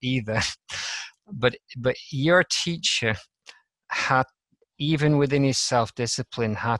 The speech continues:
to have a real sense of the students and what they were,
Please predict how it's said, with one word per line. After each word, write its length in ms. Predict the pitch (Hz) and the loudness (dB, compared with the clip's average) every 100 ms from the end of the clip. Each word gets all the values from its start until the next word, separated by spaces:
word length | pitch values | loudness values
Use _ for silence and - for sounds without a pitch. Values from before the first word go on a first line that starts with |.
| - | -2
to 160 | 131 | -4
have 400 | 117 - 120 107 | -4 0 0 0
a 160 | 110 110 | -4 -6
real 600 | 107 113 120 120 120 113 | -4 -4 -2 0 0 -2
sense 800 | - - - 123 117 117 - - | -4 -2 0 2 2 0 -2 -6
of 180 | 113 104 | -6 -6
the 100 | 107 | -6
students 760 | - - - 120 117 113 - 110 | -4 -4 -2 -2 -2 -2 -4 -4
and 180 | 107 | -2
what 220 | 107 113 104 | 0 -2 -2
they 180 | 107 110 | -4 -4
were, 480 | 110 110 110 107 101 | -2 -2 0 0 -2